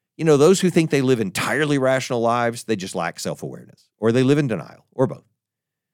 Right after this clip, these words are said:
And to live fully is, this is just about volition and emotion. It is to experience emotion. If you don't, you're missing out. And I, I mean it even biblically.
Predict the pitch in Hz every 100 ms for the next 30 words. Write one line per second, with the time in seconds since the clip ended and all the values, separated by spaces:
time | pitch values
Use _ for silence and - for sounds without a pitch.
0 | _ _ _ _ _ _ _ _ _ -
1 | 151 151 143 _ - 170 131 202 262 -
2 | - 233 151 - 151 220 _ _ _ _
3 | - 233 269 113 143 160 143 151 190 180
4 | 160 156 160 160 143 143 139 104 - 57
5 | _ 226 392 440 427 381 294 - 247 339
6 | 330 - 302 381 - 160 156 175 269 208
7 | 226 330 240 185 330 277 254 240 254 185
8 | 87 _ _ _ - 185 302 427 - 392
9 | 381 320 277 269 170 226 269 165 - 76